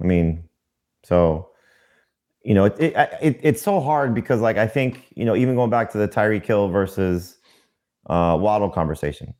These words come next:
you know, and, and, and I know, Heath, you do a good job of highlighting this. I don't know if a lot of other Dynasty analysts do, of,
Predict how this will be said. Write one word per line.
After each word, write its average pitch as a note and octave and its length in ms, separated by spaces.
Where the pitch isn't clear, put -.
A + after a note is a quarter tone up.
you - 80
know, F2 160
and, E2 220
and, F2 320
and E2+ 80
I F2 80
know, F#2 120
Heath, F#2 200
you F#2 80
do F#2 120
a F2+ 40
good E2 160
job E2+ 220
of D#2+ 80
highlighting E2+ 420
this. E2 160
I E2+ 60
don't F2 120
know E2+ 100
if E2 100
a - 20
lot D#2+ 180
of D#2+ 80
other D#2+ 140
Dynasty D#2+ 640
analysts F2 400
do, E2+ 500
of, D#2+ 400